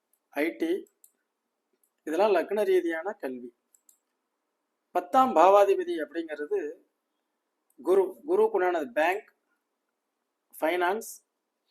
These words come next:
நீதிபதி, உணவு சம்பந்தப்பட்ட துறை, இது மாதிரி படிக்க வைக்கலாம். இப்போ புதன் திசை நடக்கிறதுனால நல்லா படிப்பா, நல்லா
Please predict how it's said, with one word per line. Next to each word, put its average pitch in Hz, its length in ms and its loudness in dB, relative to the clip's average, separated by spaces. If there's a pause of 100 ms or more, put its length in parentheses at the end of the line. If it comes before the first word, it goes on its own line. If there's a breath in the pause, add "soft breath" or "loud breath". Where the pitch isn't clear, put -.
(460)
நீதிபதி, 359 520 -2 (1200)
உணவு 208 220 0 (200)
சம்பந்தப்பட்ட 170 520 -6 (120)
துறை, 147 240 -2 (1000)
இது 165 180 -4
மாதிரி 160 240 -2
படிக்க 147 260 -6
வைக்கலாம். 131 340 -14 (1120)
இப்போ 180 220 -8
புதன் 214 260 -2
திசை 208 260 -4
நடக்கிறதுனால 160 600 -6 (680)
நல்லா 311 240 -4 (460)
படிப்பா, - 380 -4 (1080)
நல்லா 180 160 -2